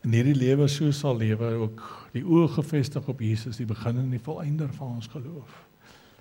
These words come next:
Dat elke stukkie tree en elke stukkie pad wat u vir ons gegee het, as ons dit so sal bewandel,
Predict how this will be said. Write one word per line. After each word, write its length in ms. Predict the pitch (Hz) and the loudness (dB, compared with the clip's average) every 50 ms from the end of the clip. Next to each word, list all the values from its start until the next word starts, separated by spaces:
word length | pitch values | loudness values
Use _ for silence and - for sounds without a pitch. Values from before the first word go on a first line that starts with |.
| _ _ _ _ _ _ _ _ _ _ _ _ _ _ _ _ - | _ _ _ _ _ _ _ _ _ _ _ _ _ _ _ _ -6
Dat 120 | - 113 | -4 -2
elke 340 | 147 131 139 147 143 143 151 | 2 6 6 6 6 6 4
stukkie 380 | 143 - - 143 - 143 131 135 | 2 4 0 0 2 2 0 2
tree 260 | - 131 131 131 131 | 2 2 4 4 4
en 80 | 127 131 | 4 4
elke 280 | 127 117 120 117 - | 2 2 2 2 0
stukkie 340 | 117 - - 165 139 - 135 | -2 0 0 -2 0 0 -2
pad 260 | - - 151 135 135 | 0 2 0 0 0
wat 160 | - 123 110 123 | 0 -2 -2 -2
u 120 | 117 110 | -4 -4
vir 140 | 107 - 117 | -2 -2 0
ons 180 | 107 101 98 | 0 0 -2
gegee 340 | - 120 104 - - 131 123 | -4 -10 -10 -6 -6 -4 -2
het, 140 | 117 107 113 | -2 -2 -2
as 140 | 113 101 101 | -4 -4 -2
ons 140 | 107 107 104 | -2 -2 -2
dit 120 | 107 104 | -4 -6
so 360 | - - - - 156 151 151 | -8 -8 -4 0 0 0 0
sal 280 | 147 - - 170 160 151 | -2 -4 -4 -4 -4 -2
bewandel, 580 | 135 135 120 113 104 101 101 98 95 95 95 | -2 -4 -2 -2 -2 -2 -2 -2 -4 -4 -6